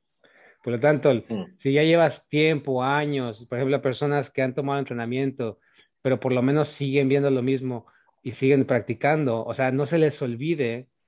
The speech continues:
Speaker 1: que al final trading es una anomalía, es una asimetría. ¿Qué, qué, qué actividad donde, le, donde en una hora, pu-, algo menos una hora, puede hacer lo que una persona hace en, en días o en semanas?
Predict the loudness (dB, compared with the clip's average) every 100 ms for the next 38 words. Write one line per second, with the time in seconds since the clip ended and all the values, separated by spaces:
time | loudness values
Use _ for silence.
0 | _ _ _ -2 -2 -2 -4 -2 2 2
1 | 2 -4 _ _ -2 0 0 0 -2 -4
2 | -4 -4 -4 -4 -2 -4 -4 -6 -6 -6
3 | -10 -8 -4 -2 -2 -4 -8 -8 _ _
4 | 2 2 2 2 0 2 2 4 4 4
5 | 0 _ _ _ _ -6 -4 -4 -6 _
6 | -8 -6 -2 0 0 2 2 4 4 4
7 | 2 2 -6 -6 -6 -2 0 0 0 -2
8 | -2 -6 -4 -4 -2 -2 0 2 2 2
9 | 0 0 -4 _ _ -8 -4 -2 0 0
10 | -2 -2 0 0 -2 -6 -4 -6 -8 -8
11 | -2 2 2 0 -8 -6 -4 -2 -4 -6